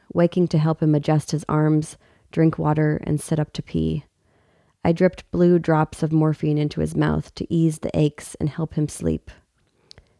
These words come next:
It was intimate, odd, and beautiful, a role reversal neither of us had foreseen. I opened my eyes in the morning to find his trained upward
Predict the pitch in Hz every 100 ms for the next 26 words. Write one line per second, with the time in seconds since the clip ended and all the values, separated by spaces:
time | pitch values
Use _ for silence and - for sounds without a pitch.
0 | _ 170 170 - 185 175 170 151 - -
1 | 160 156 147 - 151 147 165 160 - 160
2 | 156 - _ _ _ _ - 160 170 170
3 | 160 147 151 - 151 151 165 170 160 156
4 | 160 - 156 - 151 143 147 143 156 147
5 | _ _ _ _ _ _ _ - 160 175
6 | 165 190 175 170 165 160 156 156 156 156
7 | 160 156 156 151 156 156 147 - 196 165
8 | 156 - - 156 156 - - 151 156 151